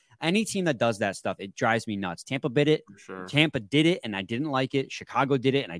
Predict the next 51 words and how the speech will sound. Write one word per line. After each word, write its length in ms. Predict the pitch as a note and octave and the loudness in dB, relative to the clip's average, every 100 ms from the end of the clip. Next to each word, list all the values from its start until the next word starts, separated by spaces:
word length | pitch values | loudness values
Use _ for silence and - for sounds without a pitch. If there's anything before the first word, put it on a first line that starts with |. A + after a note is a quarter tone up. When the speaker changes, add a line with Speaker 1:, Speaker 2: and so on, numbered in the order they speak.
| - | -4
Speaker 1:
didn't 220 | A#2 D3+ | -2 0
like 200 | B2 A#2 | -2 -2
it. 140 | B2 - _ C3+ | -4 -8 _ 0
Arizona's 480 | D3 C#3 D3+ E3 | 2 2 2 2
doing 200 | D3 C#3 | 2 0
it 80 | C3 | 0
now 120 | B2 B2+ | 0 0
on 60 | |
the 100 | A#2+ | -2
opposite 420 | A#2 D3 D#3+ C3+ G2+ | 0 0 0 -4 -6
end, 120 | A2+ | -6
and 80 | A2+ | -4
I 60 | G#2+ | 0
don't 260 | B2 D3 | 2 2
like 240 | A2 F2 F#2+ | 0 -6 -8
it. 140 | G#2 - _ _ _ | -10 -14 _ _ _
Be-, 140 | D3+ C3+ | -2 0
and 280 | C#3+ C#3+ | 0 0
I 120 | A#2+ B2+ | 0 -2
think 220 | D3+ C#3 | -2 -2
that 100 | B2 | -2
the 80 | C#3 | -2
N 80 | |
H 120 | C3+ C3+ | 0 0
L 60 | |
needs 120 | C3 A#2 | 0 -2
to 40 | |
step 300 | - C3+ B2+ | 2 2 2
in 120 | C#3 | 2
and, 180 | B2 G#2 | 0 0
like, 180 | G2 - _ | -2 -4 _
close 320 | - C3 D3 A#2 | -2 4 4 2
the 80 | |
loophole 420 | A#2 F3+ - A2 B2 | 2 2 0 -8 -8
so 120 | B2 | -8
teams 240 | C#3+ C#3 | -6 -6
can't 280 | - D3+ B2+ | -4 -4 -2
do 160 | C3 C#3+ | -2 0
this. 220 | F#2 - | -2 -4
Like, 160 | G#2 - _ _ _ | -8 -8 _ _ _
"Oh, 280 | D3+ D3 G2 _ - | 4 4 2 _ -4
your 140 | D3+ | -2
star 340 | D3+ - C#3 D#3+ | -2 -2 0 0
player 360 | - A#2 D3+ | -4 -2 0
is 140 | C#3 A2+ | -2 -4
miraculously 720 | G#2 G2 C3+ E3+ C#3+ - A#2+ | -4 -2 0 0 -2 -2 -6
healthy 500 | G2+ A2 - F3+ G3 _ _ | -2 -4 -2 -4 -6 _ _
right 300 | A2 C3 F3 | 0 2 2
in 60 | D#3+ | 0
the 80 | C#3 | -4
time 440 | D3 D3+ D#3+ D#3 | -2 0 0 -4